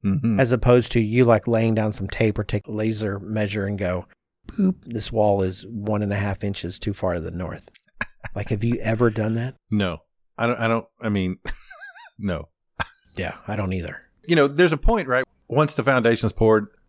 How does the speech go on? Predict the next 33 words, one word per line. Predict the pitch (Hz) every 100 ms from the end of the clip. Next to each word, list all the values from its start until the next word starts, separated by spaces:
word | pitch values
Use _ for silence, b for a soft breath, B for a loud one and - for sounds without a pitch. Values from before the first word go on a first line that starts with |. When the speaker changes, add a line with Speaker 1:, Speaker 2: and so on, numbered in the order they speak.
| -
Speaker 1:
whoever's | 113 113 104 98
gonna | 101 90 87
lay | 87
out | 90
all | 80
the | 78
walls, | 80 85 82
they |
kinda | 82 87
get | 82 82
things | 82 80
laid | 82 76
out | 82 87
and | 76
they | 78
talk | - 80
about | 76 78
any | 78 76 82
issues. | - 78 76
And, | 73 67
you | 85
know, | 82
that | 95 92
might | 90 85
happen. | 85 80 90 80 _ _ _ _ _
And | 95
if | 90
there's | 90 85 78
dimensional | - 98 101 - 92
discrepancies | 90 - 95 - 82 95 85
that | -
come | 101 90
up, | 90 -